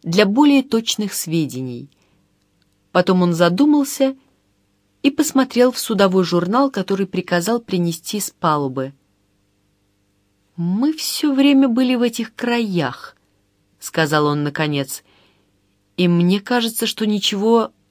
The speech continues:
выдающегося не могли упустить из виду. Судя по вашим рассказам,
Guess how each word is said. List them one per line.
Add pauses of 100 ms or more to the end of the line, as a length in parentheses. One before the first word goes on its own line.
выдающегося
не
могли
упустить
из
виду. (960)
Судя
по
вашим
рассказам,